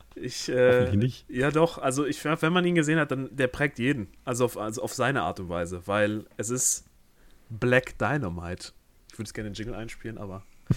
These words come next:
Speaker 1: <laughs> es ist einfach nur ein geiler Film. Ich hab, äh, ihn mit dem Niklas im Rahmen unserer Trash-Film, äh, Serien, die wir immer quasi gucken. Also wir gucken ja immer, normalerweise haben wir früher immer zusammen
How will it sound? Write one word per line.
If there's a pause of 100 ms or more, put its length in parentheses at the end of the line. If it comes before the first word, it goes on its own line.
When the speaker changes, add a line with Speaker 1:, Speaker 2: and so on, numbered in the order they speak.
Speaker 1:
<laughs>
es
ist
einfach
nur
ein
geiler
Film.
Ich
hab,
äh, (380)
ihn
mit
dem
Niklas (140)
im
Rahmen
unserer
Trash-Film, (180)
äh, (1040)
Serien,
die
wir
immer
quasi
gucken. (100)
Also
wir
gucken
ja
immer,
normalerweise
haben
wir
früher
immer (800)
zusammen